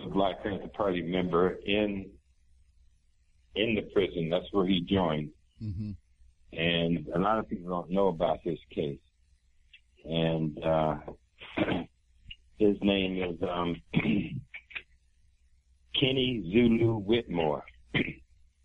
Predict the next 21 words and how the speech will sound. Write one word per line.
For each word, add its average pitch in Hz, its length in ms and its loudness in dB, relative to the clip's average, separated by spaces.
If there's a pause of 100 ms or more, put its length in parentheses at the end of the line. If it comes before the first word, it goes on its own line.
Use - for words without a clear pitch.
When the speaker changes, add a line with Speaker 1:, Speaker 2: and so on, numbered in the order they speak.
(440)
Speaker 1:
And 82 140 -4
he 127 140 4
has 117 200 4
been, 110 380 0
<clears throat> - 60 -8
he's 127 480 2
been 131 140 4
incarcerated 107 840 2
for 104 120 4
over 92 160 2 (120)
forty 104 220 4
years. 92 480 2 (640)
And 85 100 -2
he 80 100 0 (140)
spent, 101 200 -4 (220)
uh, 87 40 -2 (200)
a 82 80 2
lot 95 220 2
of 101 140 -2
time 98 400 0
in - 100 -4